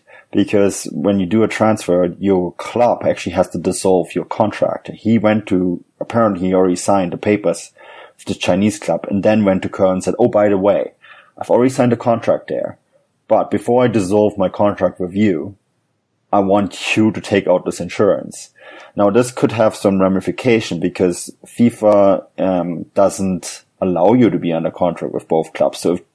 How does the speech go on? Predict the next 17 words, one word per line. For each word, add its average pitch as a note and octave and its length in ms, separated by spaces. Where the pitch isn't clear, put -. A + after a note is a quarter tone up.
Köln F#2 600
say F2+ 520
no G#2 360
to C3 140
this, - 540
he - 160
would G#2 180
be A2 80
still C3+ 360
under G2+ 180
contract. G#2 520
He G#2 60
would G#2+ 180
be F#2 100
under F2+ 160
contract - 520
breach. E2+ 540